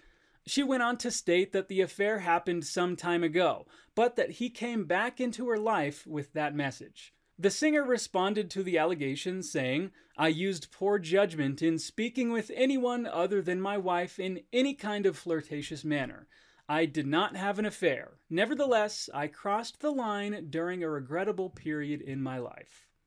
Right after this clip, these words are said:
He went on to say that his family is the most important thing in his life and that he is ready to take responsibility for his actions and get through it with his wife. Shame on you, Adam Levine. Como já dizia Avril Lavigne,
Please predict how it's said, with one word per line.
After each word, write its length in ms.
He 100
went 180
on 180
to 120
say 260
that 140
his 200
family 400
is 120
the 80
most 340
important 460
thing 220
in 40
his 220
life 520
and 220
that 140
he 180
is 180
ready 300
to 160
take 400
responsibility 880
for 220
his 100
actions 540
and 400
get 260
through 320
it 160
with 340
his 200
wife. 500
Shame 380
on 220
you, 340
Adam 320
Levine. 540
Como 280
já 180
dizia 560
Avril 360
Lavigne, 520